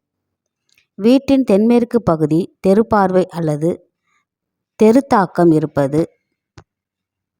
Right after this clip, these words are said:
தென்மேற்கு பகுதி வடகிழக்கு பகுதியை விட தாழ்வாக அமைவது. தென்மேற்கில் உள்ள அறையில் மட்டுமே பணப்பெட்டியை வைக்க வேண்டும். பணத்தை தேக்கு மரப்பெட்டியில் வைப்பது மேலும் சிறப்பு. எதையும் தேக்கி வைத்துக் கொள்ளும் என்பதால் தான்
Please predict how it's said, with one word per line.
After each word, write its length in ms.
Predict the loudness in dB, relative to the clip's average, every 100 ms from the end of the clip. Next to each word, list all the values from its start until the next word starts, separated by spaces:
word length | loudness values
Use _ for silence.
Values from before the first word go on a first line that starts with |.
| _ _ _ _ _ _ _ _ _ _ _ _ _
தென்மேற்கு 580 | 0 4 4 4 0 0
பகுதி 380 | 0 0 0 2
வடகிழக்கு 580 | 0 0 -2 -2 -4
பகுதியை 380 | -4 -4 -2 -2
விட 200 | -2 -6
தாழ்வாக 640 | -4 -4 -2 0 -2 -2
அமைவது. 580 | -4 -4 -6 -8 -8 -10 _ _ _ _ _ _
தென்மேற்கில் 680 | -4 -2 2 2 0 -4 -4
உள்ள 240 | -2 -4
அறையில் 520 | -4 -4 -4 -4 -8 _
மட்டுமே 520 | -10 -8 -4 -2 -4 -4 -6
பணப்பெட்டியை 500 | -4 -6 -6 -6 -4
வைக்க 340 | -4 -4 -4
வேண்டும். 400 | -4 -4 -6 -10 -10
பணத்தை 500 | -8 -6 0 0 0
தேக்கு 360 | -4 -2 -4
மரப்பெட்டியில் 580 | -4 -4 -6 -8 -6 -6
வைப்பது 460 | -6 -8 -8 -6 -4
மேலும் 400 | -2 -2 -2 -6
சிறப்பு. 460 | -10 -12 -10 -14
எதையும் 500 | -6 -4 0 0 -2
தேக்கி 340 | -2 -6 -4 -4
வைத்துக் 380 | -4 -4 -8 -6
கொள்ளும் 260 | -4 -4
என்பதால் 460 | -6 -6 -6 -6 -6
தான் 260 | -8 -8